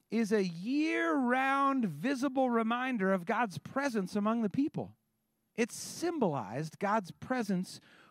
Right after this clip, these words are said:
with them, and yet the people were never allowed to enter the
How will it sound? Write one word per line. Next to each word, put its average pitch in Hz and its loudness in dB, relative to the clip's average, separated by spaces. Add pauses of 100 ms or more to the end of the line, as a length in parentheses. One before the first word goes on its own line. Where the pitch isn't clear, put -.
with 240 0
them, 123 -2
and 175 -2
yet 185 0
the 156 -2
people 220 -2
were 151 2
never 180 0
allowed 156 0
to 156 -8
enter 160 -2
the 143 -6